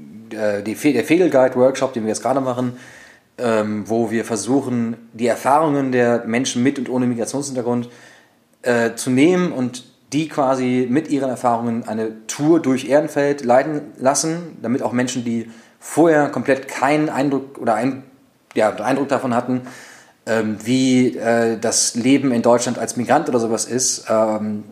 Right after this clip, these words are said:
oder als Ehrenamtlicher, der sich in dem Bereich, äh, engagiert, dass die Leute halt so einen guten Einblick bekommen können. Plus gleichzeitig natürlich noch so nette Gimmicks wie, äh, touristische Facts über Ehrenfeld. Ähm, und das dritte ist dann,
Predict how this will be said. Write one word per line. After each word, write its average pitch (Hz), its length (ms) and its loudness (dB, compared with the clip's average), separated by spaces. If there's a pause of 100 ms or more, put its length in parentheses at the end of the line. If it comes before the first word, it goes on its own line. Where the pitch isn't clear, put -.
oder 117 160 2
als 107 160 -2
Ehrenamtlicher, 120 600 2
der 113 160 0
sich 107 240 -8
in 113 140 -2
dem 113 160 0
Bereich, 107 440 -2 (500)
äh, 104 480 2
engagiert, 117 800 0 (240)
dass 117 180 0
die 147 100 6
Leute 123 240 4
halt 120 120 2
so 110 80 -6
einen 110 80 -4
guten 110 140 -6
Einblick 104 280 -6
bekommen 107 280 -2
können. 165 260 -2 (320)
Plus 156 240 2
gleichzeitig 107 380 0
natürlich 107 420 -6
noch 101 200 -8
so 104 380 -6
nette 107 220 -6
Gimmicks 101 440 -4
wie, 95 140 -8
äh, 90 240 -10 (600)
touristische 120 520 0
Facts - 580 -2
über 117 280 -2
Ehrenfeld. 120 600 -2 (920)
Ähm, 113 420 4
und 123 260 -2
das 113 180 0
dritte 120 220 0
ist 120 280 0
dann, 104 300 0